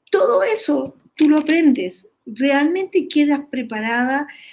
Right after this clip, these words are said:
hasta el, en el marketing que tienes que hacer, porque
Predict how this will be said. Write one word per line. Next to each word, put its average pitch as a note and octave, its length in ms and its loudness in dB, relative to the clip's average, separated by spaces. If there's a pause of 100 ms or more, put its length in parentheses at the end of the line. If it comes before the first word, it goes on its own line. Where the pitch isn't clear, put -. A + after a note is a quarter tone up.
hasta A#3+ 280 0
el, A3+ 320 0
en A#3+ 200 4
el A3 140 4
marketing A#3+ 680 2
que F#3 140 -8
tienes F3 280 -8
que G#3 120 -10
hacer, A#3 380 -2
porque F3+ 360 -10